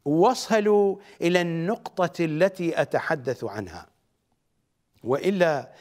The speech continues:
فإن الذين ما وصلوا إلى تلك النقطة فهم كالأنعام، خاطبهم قبل قليل. فأين يتاه بكم؟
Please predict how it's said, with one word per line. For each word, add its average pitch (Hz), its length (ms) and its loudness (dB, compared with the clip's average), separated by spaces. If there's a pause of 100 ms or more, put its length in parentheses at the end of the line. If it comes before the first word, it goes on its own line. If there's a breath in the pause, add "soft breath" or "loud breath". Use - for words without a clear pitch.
(100)
فإن 165 400 2
الذين 156 720 2 (680 loud breath)
ما 165 280 2
وصلوا 170 640 2 (440)
إلى 151 220 2
تلك 170 320 -2
النقطة 165 720 -2 (280)
فهم 202 380 2
كالأنعام، 143 1080 0 (320)
خاطبهم 196 720 2
قبل 151 320 0
قليل. 135 540 -4 (800 soft breath)
فأين 320 480 6
يتاه 294 600 4
بكم؟ 160 520 0